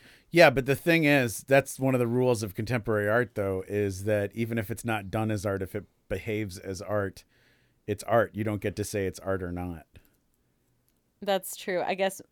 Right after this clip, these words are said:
Speaker 2: I was looking at my uncle's pictures
Speaker 1: So I'd
Speaker 2: from
Speaker 1: say
Speaker 2: our
Speaker 1: this is pr-,
Speaker 2: cruise, and
Speaker 1: this is
Speaker 2: some of them were art. <laughs> And
Speaker 1: Yeah.
Speaker 2: I was like,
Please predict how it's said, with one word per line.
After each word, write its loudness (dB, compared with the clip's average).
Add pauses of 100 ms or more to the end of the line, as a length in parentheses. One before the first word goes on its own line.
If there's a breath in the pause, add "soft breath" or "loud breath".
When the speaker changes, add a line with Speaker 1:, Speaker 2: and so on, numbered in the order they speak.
(100)
Speaker 2:
I 2
was -6
looking -8
at -4
my -6
uncle's -8
pictures -10
Speaker 1:
So 2
I'd 6
Speaker 2:
from 2
Speaker 1:
say 8
Speaker 2:
our 6
Speaker 1:
this 2
is -2
pr-, 2
Speaker 2:
cruise, 0
and 0
Speaker 1:
this 0
is 0
Speaker 2:
some -2
of 0
them 0
were -4
art. -4
<laughs> -16
And 2
Speaker 1:
Yeah. 10
Speaker 2:
I 6
was 2
like, 0